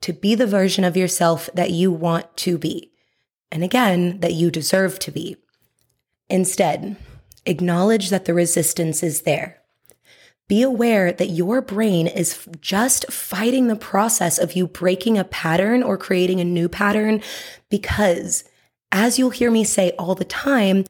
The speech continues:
your survival brain is trying to keep you safe, and it does not like when you deviate. It thinks, "We haven't died yet in what we have done so far, so please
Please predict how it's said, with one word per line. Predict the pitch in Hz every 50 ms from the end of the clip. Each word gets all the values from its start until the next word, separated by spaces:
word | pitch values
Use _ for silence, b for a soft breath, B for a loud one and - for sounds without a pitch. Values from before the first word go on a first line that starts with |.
| _ _
your | 160 214 277 330 320
survival | - - 220 233 240 233 208 220
brain | 214 208 196 180 180
is | - 160 -
trying | - - - - 214 226 247 262
to | 247 233
keep | - - - 196 - -
you | 175 170
safe, | 160 - - - 262 285 240 196 185 196 185 - - - - - _ _ _ _ -
and | 196 208
it | 214 - - -
does | - 208 269 262
not | 294 285 277 247
like | 226 214 220 220 -
when | 190 180 190
you | 190 185 180
deviate. | 185 170 175 170 175 147 135 - - - - - _ _ _ _ _ _ _ _ _
It | - 208 208 -
thinks, | - 240 226 226 226 226 - - - _ _ -
"We | - 160 165 180 208 233 262
haven't | 285 277 277 262 262 240 196
died | 220 208 208 208 185
yet | 180 190 175 156 143 143 -
in | 160 165 165 156 143 156
what | 185 208 - - 196
we | 226 233 220
have | 240 202 180
done | - 190 190 185 185 190
so | 185 - - - 165 165 165
far, | 165 - 156 156 151 147 151 151
so | - - 180 180
please | 175 - - - - 247 247 262 262 269 240 -